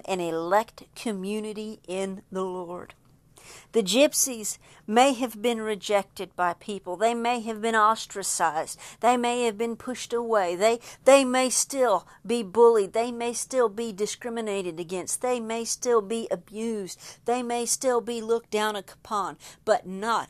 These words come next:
in the Lord Jesus Christ. And when others would push us away, Jesus' arms are wide open to us. When others would discriminate against us, we know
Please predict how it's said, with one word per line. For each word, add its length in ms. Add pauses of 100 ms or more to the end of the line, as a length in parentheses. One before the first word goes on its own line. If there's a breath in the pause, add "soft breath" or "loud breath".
(140)
in 140
the 180
Lord 400
Jesus 600
Christ. 720 (1080 loud breath)
And 120
when 140
others 460
would 180
push 560
us 440
away, 600 (320 loud breath)
Jesus' 720
arms 580
are 140
wide 400
open 460
to 240
us. 300 (280 loud breath)
When 280
others 580 (180 soft breath)
would 180
discriminate 800
against 480
us, 300
we 240
know 500